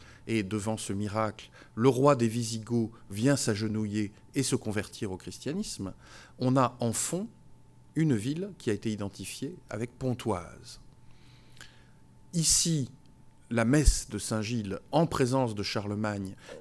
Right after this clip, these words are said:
qui verra un de ses péchés révélé et pardonné, se déroule dans l'abbatiale de Saint-Denis, où l'on reconnaît non seulement l'autel d'or perdu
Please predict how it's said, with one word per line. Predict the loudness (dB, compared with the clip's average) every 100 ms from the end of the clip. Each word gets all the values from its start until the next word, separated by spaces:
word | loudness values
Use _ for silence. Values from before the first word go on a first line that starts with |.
| -12
qui | -4 2
verra | 4 4 2
un |
de | 2 -2
ses | -4
péchés | -2 0 2 2 2 -2 -6 -14 -6
révélé | 2 4 6 4 4
et | 2
pardonné, | -2 -6 -6 -4 -4 -4 -10 -18 -8
se | 0 2
déroule | 4 4 4 2 0 -8 -18 -12
dans | 4 6 6 2 -4
l'abbatiale | 0 2 6 6 6 4
de | 0
Saint-Denis, | 0 0 0 0 0 -2 -10 -20 -20 -10
où | -4
l'on | -2
reconnaît | -2 -2 -2 0 -2
non | -2 -2
seulement | 0 0 0
l'autel | 0 -2 -2 0
d'or | 0 0
perdu | -4 -6 -4 -8